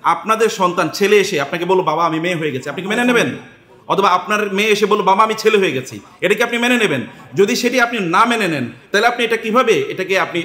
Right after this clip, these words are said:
অধিকার বলতে পারছেন? বিকৃতি তো কোনোদিন অধিকার হতে পারে না, এটা বিকৃতি তো বিকৃতি, এটা গোটা পৃথিবী এটাকে একটা বিকৃতি হিসেবে গ্রহণ করেছে, অথবা এটা কোনোদিন অধিকার হতে পারে না।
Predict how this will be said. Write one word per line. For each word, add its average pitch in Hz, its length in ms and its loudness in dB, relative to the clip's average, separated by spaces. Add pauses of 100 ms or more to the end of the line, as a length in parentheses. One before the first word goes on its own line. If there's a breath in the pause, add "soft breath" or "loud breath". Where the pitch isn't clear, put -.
(100)
অধিকার 214 320 2
বলতে 165 200 -2
পারছেন? 127 280 -6 (380)
বিকৃতি 247 580 0
তো 262 80 -2
কোনোদিন 247 300 2
অধিকার 196 280 2
হতে 156 140 -2
পারে 135 180 -6
না, 143 80 -4
এটা 185 120 0
বিকৃতি 262 360 -2
তো 277 80 -4
বিকৃতি, 147 460 -4 (200)
এটা 185 160 0
গোটা 247 300 0
পৃথিবী 233 360 -6
এটাকে 208 220 -2
একটা 220 140 -2
বিকৃতি 190 380 -4
হিসেবে 170 200 -6
গ্রহণ 143 220 -4
করেছে, 120 340 -10 (280)
অথবা 196 220 0
এটা 226 100 4
কোনোদিন 220 280 -2
অধিকার 180 280 0
হতে 147 120 -4
পারে 127 200 -6
না। 107 100 -12